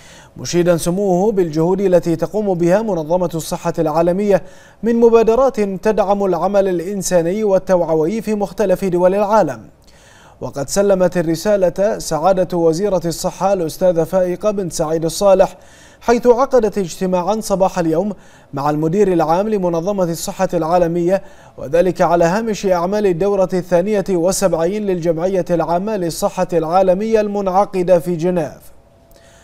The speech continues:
وخلال اللقاء أكد الدكتور تيدروس بأن تكريم صاحب السمو الملكي رئيس الوزراء جاء تقديرا لدور سموه الرائد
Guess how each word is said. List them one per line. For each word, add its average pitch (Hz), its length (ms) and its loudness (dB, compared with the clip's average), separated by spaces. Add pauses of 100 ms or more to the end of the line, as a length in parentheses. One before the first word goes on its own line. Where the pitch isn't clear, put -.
(760)
وخلال 233 600 4
اللقاء 220 540 2
أكد 214 240 -2
الدكتور 196 720 0
تيدروس 160 580 -2
بأن 185 460 0
تكريم 220 520 -2
صاحب 196 420 0
السمو 202 400 -2
الملكي 190 640 0
رئيس 151 300 -4
الوزراء 170 500 0
جاء 202 280 4
تقديرا 196 540 -4
لدور 151 420 0
سموه 175 400 0
الرائد 180 520 2